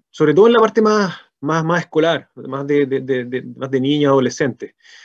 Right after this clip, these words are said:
Porque la parte de adultos, de dieciocho para arriba, si bien obviamente todavía existe esa, ese, ese, <laughs> esa brecha, ese, esa falta de programadores, se está abordando con problemas más, o sea, con, con problemas públicos, por, como por ejemplo Talento Digital, que forma, formando dieciséis mil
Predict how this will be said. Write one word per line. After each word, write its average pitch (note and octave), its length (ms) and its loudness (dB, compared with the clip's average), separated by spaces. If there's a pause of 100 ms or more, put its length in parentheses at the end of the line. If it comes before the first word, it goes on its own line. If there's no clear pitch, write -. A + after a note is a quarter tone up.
(140)
Porque C#3 180 -4
la C#3+ 80 4
parte F3+ 220 4
de G#3+ 60 8
adultos, G3+ 720 4
de D3 160 -4
dieciocho E3+ 640 -2 (100)
para C#3 160 -4
arriba, E3+ 280 -4 (220)
si - 140 -10
bien E3+ 200 -2
obviamente E3 400 -2
todavía C#3 200 -4
existe E3 360 -14
esa, D3 380 -8
ese, C#3 320 -10
ese, B2+ 200 -14
<laughs> C3 320 -4
esa - 200 -6
brecha, C3+ 320 -2
ese, - 400 -10 (160)
esa - 160 -16
falta D3+ 260 0
de D3 40 4
programadores, C3+ 580 2 (520)
se F#3 80 -6
está F3 140 -2
abordando G3 480 6
con E3+ 120 2
problemas F3 340 2
más, F3 200 -6
o - 220 -20
sea, C#3+ 100 -4
con, C3 180 -6
con C#3 140 -8
problemas D3+ 340 -6
públicos, D3+ 480 -2
por, C3+ 200 -12
como C3+ 160 -6
por B2+ 100 -6
ejemplo D3 220 -8
Talento C#3+ 300 -2
Digital, E3+ 500 -2
que C#3+ 120 -8
forma, D#3 380 -6 (560)
formando D3 260 -4
dieciséis C#3 340 -2
mil D#3 380 -2